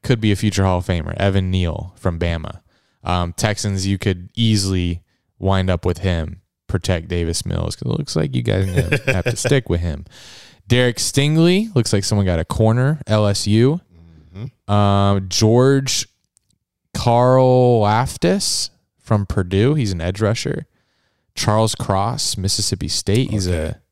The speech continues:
Speaker 1: he's a tackle.
Speaker 2: So this is gonna be a
Speaker 1: Yeah,
Speaker 2: yeah.
Speaker 1: it's, it's a boring draft.
Speaker 2: <laughs> This is gonna be a non-skill position year.
Speaker 1: Yeah, unfortunately. But we do have, uh, later in the draft. Oh, there's a Willis. There's a quarterback named Willis from Liberty.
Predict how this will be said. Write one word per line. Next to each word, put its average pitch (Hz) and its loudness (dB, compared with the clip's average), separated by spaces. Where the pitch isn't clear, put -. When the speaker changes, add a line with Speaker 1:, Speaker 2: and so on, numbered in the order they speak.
Speaker 1:
he's 95 -8
a 82 -4
tackle. 113 -2
Speaker 2:
So - -8
this 90 -8
is 80 -12
gonna 85 -10
be 87 -10
a 82 -12
Speaker 1:
Yeah, 87 0
Speaker 2:
yeah. - -
Speaker 1:
it's, - -4
it's 110 -2
a 120 2
boring 92 0
draft. 494 -8
Speaker 2:
<laughs> - -16
This - -10
is 117 -6
gonna 110 -2
be 104 -4
a 98 -2
non-skill 104 -4
position 95 -12
year. 92 -8
Speaker 1:
Yeah, 92 -4
unfortunately. 87 -4
But 113 2
we 117 2
do 135 4
have, 147 2
uh, 131 4
later 123 2
in 113 0
the 95 2
draft. 92 0
Oh, 147 4
there's 135 2
a 101 4
Willis. - -2
There's 92 -2
a 92 -2
quarterback 98 -2
named 82 -6
Willis - -4
from 80 -8
Liberty. 85 -2